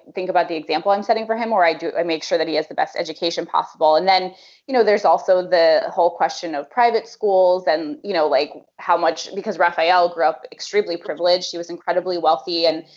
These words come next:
Jane doesn't want Mateo to feel like he is growing up in a way where he's entitled to things and he's better than other people. So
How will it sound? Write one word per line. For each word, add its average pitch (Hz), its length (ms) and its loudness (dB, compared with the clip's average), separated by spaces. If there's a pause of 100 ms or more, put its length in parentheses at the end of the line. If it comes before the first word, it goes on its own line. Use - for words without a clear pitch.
(160)
Jane 180 220 -2
doesn't 175 260 -4
want 160 240 2
Mateo 165 460 -2
to 170 160 -14
feel 160 260 -4
like 151 180 0
he 170 600 -6
is 170 120 -12
growing 165 320 2
up 160 140 0
in 165 80 -6
a 160 60 -4
way 156 260 2
where 147 480 0
he's 185 240 -14
entitled 165 460 0
to 185 80 -10
things 175 520 -6 (400)
and 180 120 -6
he's 185 160 -10
better 175 260 2
than 190 140 0
other 185 180 2
people. 180 340 2
So 170 560 2